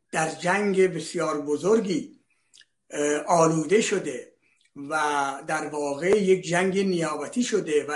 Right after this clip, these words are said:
امروز کشورهای ناتو بزرگترین تسلیحات سنگین رو به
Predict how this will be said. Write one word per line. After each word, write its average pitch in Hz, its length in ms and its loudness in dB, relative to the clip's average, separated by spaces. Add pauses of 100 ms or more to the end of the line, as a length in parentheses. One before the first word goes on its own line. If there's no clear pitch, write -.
امروز 151 540 0
کشورهای 156 600 -4
ناتو 190 520 2 (600)
بزرگترین 165 720 2
تسلیحات 175 720 2
سنگین 170 540 2
رو 208 100 4
به 160 340 0